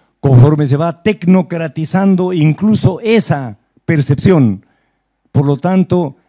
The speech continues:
usando de manera cada vez más instrumental y rudimentaria su propia epi-, epistemología. Conforme más pasa eso, la derrota era cada vez mayor. Muchos hemos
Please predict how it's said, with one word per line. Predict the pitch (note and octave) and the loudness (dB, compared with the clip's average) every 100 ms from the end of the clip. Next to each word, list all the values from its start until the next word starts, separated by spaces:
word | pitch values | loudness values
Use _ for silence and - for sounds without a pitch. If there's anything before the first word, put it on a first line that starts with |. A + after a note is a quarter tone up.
| _ _ | _ _
usando | E3 D#3 F3+ F#3+ F3+ | 0 2 2 0 0
de | E3+ | -2
manera | D3+ D3+ F#3+ F3 D#3 | -2 0 -2 -2 -4
cada | F#3+ G3 | -2 -2
vez | F3+ F#3 C#3 | -2 -2 -2
más | D#3+ E3+ | 0 0
instrumental | E3 D#3+ B2+ D#3 D3+ D3 G3 F#3 | 0 0 0 0 0 -2 -4 -2
y | E3 | -2
rudimentaria | D#3+ F#3+ F3 D3+ D3 G#3+ G3+ F#3+ | 0 0 0 -2 -2 -4 -4 -4
su | D#3+ D3 | -4 0
propia | F#3+ A3 G#3 | 0 0 -2
epi-, | F3 F#3 - | -10 -14 -8
epistemología. | E3 - D3+ D#3+ D#3 D3+ G#3 A3+ G2 - _ _ _ | -6 -2 -2 -2 -4 -2 -2 -2 -4 -10 _ _ _
Conforme | - D#3 C#3 D3+ D#3+ D#3 | 0 0 2 2 2 0
más | G3 G#3+ - | 0 -2 -2
pasa | F3+ G3+ E3+ F#3 | -4 -4 -4 0
eso, | A#3 - A#2 F#2+ _ _ _ | 0 0 -4 -6 _ _ _
la | C#3+ D3+ | -4 -2
derrota | C#3 D3+ F#3+ F3+ D#3 C3+ A2+ _ _ _ _ _ _ | 0 2 2 2 -2 -4 -8 _ _ _ _ _ _
era | C#3+ D3 C3 | -4 -4 -2
cada | E3 D3 | -2 -2
vez | D#3 B2+ | -4 -4
mayor. | B2+ D#3+ C3 F2 _ _ _ _ _ _ _ _ _ _ _ _ _ | -2 0 -2 -4 _ _ _ _ _ _ _ _ _ _ _ _ _
Muchos | D3+ B3+ C#4 - F3+ C#3+ | 2 4 4 -2 -4 -6
hemos | E3 D3+ C3+ - | -6 -6 -8 -14